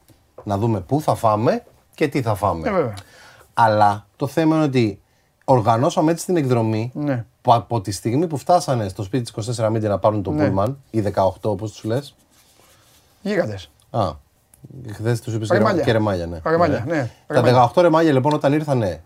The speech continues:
Speaker 1: στο σπίτι της είκοσι τέσσερα Media,
Speaker 2: Ναι.
Speaker 1: ξεκινήσαμε μπάρες δημητριακών, μπισκότα, χυμούς, Lidl. Φτάνουμε στην εκδρομή και βλέπουνε μια βιβλιοθηκάρα,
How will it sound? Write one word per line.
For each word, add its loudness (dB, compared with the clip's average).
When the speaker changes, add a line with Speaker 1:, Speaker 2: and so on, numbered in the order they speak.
Speaker 1:
στο -2
σπίτι 2
της -2
είκοσι -8
τέσσερα -4
Media, 2
Speaker 2:
Ναι. -2
Speaker 1:
ξεκινήσαμε 2
μπάρες 2
δημητριακών, -2
μπισκότα, -2
χυμούς, -4
Lidl. 0
Φτάνουμε 2
στην -2
εκδρομή 2
και -4
βλέπουνε -2
μια 0
βιβλιοθηκάρα, 2